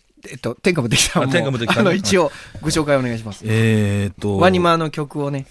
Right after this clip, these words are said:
Speaker 2: ワニマの曲で、スローと、
Speaker 1: うん。
Speaker 2: 一一ゼロ六ってこれ何？
Speaker 1: な、ね。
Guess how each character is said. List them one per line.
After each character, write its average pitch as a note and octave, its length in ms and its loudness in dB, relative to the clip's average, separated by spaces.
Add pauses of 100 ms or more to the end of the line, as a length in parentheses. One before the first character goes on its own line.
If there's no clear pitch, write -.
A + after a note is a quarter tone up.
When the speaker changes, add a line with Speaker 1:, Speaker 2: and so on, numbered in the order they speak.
(160)
Speaker 2:
ワ B2+ 140 2
ニ C#3 80 2
マ C#3 100 2
の B2+ 80 0
曲 A2+ 240 -4
で、 G#2+ 200 0 (140)
ス - 300 -2
ロ F3+ 220 6
ー - 20 2
と、 G2+ 400 -2
Speaker 1:
う - 20 -12
ん。 F#2 360 -14
Speaker 2:
一 A#2+ 260 -4
一 G3 160 -4
ゼ A2 140 -4
ロ G#2 100 0
六 G2 220 -4
っ - 20 -16
て - 140 -12
こ - 80 -8
れ F2 80 -6
何？ F#2 360 -6 (120)
Speaker 1:
な、 D#3 260 0
ね。 D3+ 320 -2